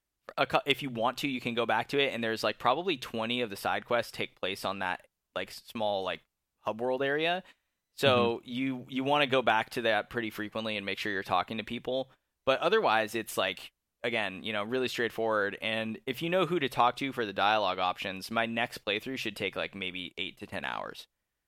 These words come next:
Speaker 1: So
Speaker 2: Oh, really?
Speaker 1: yeah, 'cause I can just press a button to fast forward through all the dialogue options that I don't need and skip the cutscenes and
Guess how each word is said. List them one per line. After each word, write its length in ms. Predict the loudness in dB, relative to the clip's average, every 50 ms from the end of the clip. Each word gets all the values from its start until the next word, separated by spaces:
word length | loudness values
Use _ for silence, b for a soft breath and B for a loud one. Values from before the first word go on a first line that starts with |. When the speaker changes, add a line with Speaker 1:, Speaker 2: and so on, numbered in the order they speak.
| _ _ _
Speaker 1:
So 260 | -2 0 0 4 6 10
Speaker 2:
Oh, 140 | 10 10 10
really? 400 | 10 10 10 10 10 8 6 2 _ _
Speaker 1:
yeah, 220 | 4 6 6 6 6
'cause 180 | 4 4 6
I 80 | 6 6
can 120 | 6 4 2
just 180 | 0 0 0
press 400 | 2 2 2 2 2 0 -6 -4 -4
a 80 | -2 0
button 260 | 2 2 2 2 0
to 60 | -2 0
fast 300 | 2 2 2 2 0 -2
forward 260 | -2 -2 -2 -2 -2
through 100 | 0 0
all 80 | 0 0
the 60 | 0
dialogue 500 | 0 2 2 2 4 4 2 2 2 2
options 640 | 2 0 0 0 -4 -6 -6 -6 -8 -10 -12 -12 -8 _
that 140 | -2 -2 0
I 80 | -2
don't 240 | -2 -4 -6 -6 -6
need 260 | -6 -4 -4 -4 -4
and 220 | -4 -6 -6 -8 -12
skip 240 | -8 -6 -6 -6 -6
the 60 | -2
cutscenes 580 | 0 0 0 0 -2 -8 -8 -8 -8 -8 -8 -8
and 220 | -8 -8 -8 -10